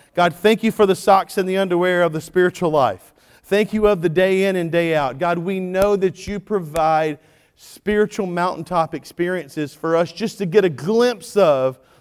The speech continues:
what eternity is gonna be like, just to get a glimpse of. But God, we know that we cannot live on the mountaintop.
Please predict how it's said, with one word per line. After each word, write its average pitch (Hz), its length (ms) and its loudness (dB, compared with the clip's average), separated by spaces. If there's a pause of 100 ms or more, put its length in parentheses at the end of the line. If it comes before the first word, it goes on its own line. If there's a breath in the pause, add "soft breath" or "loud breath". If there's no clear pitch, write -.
(160 soft breath)
what 180 240 0
eternity 180 540 -4
is 143 80 -8
gonna 160 180 -2
be 147 220 -4
like, 117 280 -2 (480 soft breath)
just 214 220 -4
to 226 80 -4
get 196 180 4
a 190 60 4
glimpse 196 400 -2
of. 156 220 2
But 151 160 -2
God, 180 360 0 (340 soft breath)
we 208 380 0
know 190 380 2
that 160 180 -2
we 175 280 -2
cannot 160 500 -2
live 147 720 2
on 165 400 -4
the 156 120 0
mountaintop. 143 1000 -6